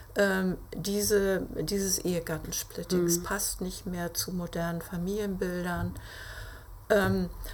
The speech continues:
Speaker 1: und immer wieder darauf hinzuweisen, dass da etwas passieren muss, ja,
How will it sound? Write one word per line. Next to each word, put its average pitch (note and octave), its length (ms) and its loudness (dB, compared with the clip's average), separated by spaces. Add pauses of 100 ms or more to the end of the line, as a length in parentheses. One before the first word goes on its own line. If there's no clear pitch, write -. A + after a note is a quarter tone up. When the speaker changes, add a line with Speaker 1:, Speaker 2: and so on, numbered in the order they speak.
(200)
Speaker 1:
und A3+ 220 2
immer D#4+ 420 8
wieder A#3 340 8
darauf G3 460 10
hinzuweisen, G3+ 1200 0
dass G3+ 320 0
da F3+ 200 0
etwas - 420 -6
passieren G3+ 680 -2
muss, G#3 400 0 (1400)
ja, A3+ 360 12